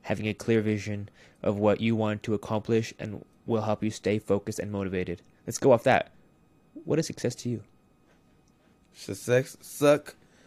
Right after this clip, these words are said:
Speaker 2: success. <laughs> For me, it's like, I feel like, for me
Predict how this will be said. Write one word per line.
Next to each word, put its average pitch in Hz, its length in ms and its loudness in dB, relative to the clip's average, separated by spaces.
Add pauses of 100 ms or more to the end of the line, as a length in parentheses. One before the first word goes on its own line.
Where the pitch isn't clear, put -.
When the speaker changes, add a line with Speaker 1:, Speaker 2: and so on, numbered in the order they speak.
(340)
Speaker 2:
success. - 920 -2 (100)
<laughs> - 800 0
For 120 140 4
me, 143 280 8
it's 123 200 4
like, 120 720 8
I 147 120 10
feel - 220 6
like, 165 420 8
for - 160 0
me 120 340 8